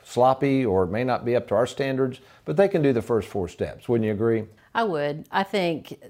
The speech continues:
Speaker 2: you know, they may fall a little short on the first step, 'cause a lot of times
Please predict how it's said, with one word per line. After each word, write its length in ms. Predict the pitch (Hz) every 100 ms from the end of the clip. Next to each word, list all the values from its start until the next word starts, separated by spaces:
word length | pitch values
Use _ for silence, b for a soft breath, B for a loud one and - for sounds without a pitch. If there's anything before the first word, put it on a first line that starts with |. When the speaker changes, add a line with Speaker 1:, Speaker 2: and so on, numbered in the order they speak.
| - 165
Speaker 2:
you 140 | 175
know, 120 | 160
they 140 | 156 180
may 200 | 196 196
fall 360 | - 170 160
a 20 | 160
little 220 | 185 185
short 580 | - 185 180 175 180 -
on 560 | - 156 151 147 147 147
the 100 | 147
first 320 | - 143 -
step, 420 | - 175 165 - _ b b b
'cause 120 | 151
a 40 | 151
lot 220 | 147 147
of 60 | 151
times 680 | 160 151 147 147 147 -